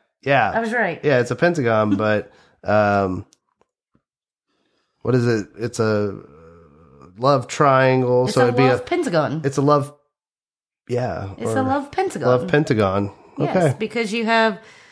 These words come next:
Speaker 1: Somebody's gonna email us and be like, "Y'all did just fuck that all up." And,
Speaker 2: <laughs>
Speaker 1: yeah.
Speaker 2: No, because you have Latrice and Steven,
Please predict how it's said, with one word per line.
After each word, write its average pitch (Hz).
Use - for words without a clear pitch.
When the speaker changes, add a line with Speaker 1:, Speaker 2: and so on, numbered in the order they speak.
Speaker 1:
Somebody's 196
gonna 156
email 131
us 110
and 113
be 113
like, 107
"Y'all 143
did 120
just 110
fuck 120
that 107
all 107
up." 107
And, 302
Speaker 2:
<laughs> -
Speaker 1:
yeah. 107
Speaker 2:
No, 247
because 262
you 247
have 226
Latrice 220
and 262
Steven, 214